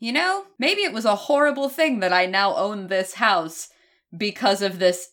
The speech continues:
incredibly unethical and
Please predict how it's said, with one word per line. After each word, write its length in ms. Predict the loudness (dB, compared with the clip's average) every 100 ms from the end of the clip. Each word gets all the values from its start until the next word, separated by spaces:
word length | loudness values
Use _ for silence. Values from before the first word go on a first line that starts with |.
| -8
incredibly 1080 | -6 -6 -8 -6 0 2 2 -2 -2 -2 0
unethical 960 | 0 0 2 -2 0 -4 -2 -2 -2 -2
and 280 | -4 -6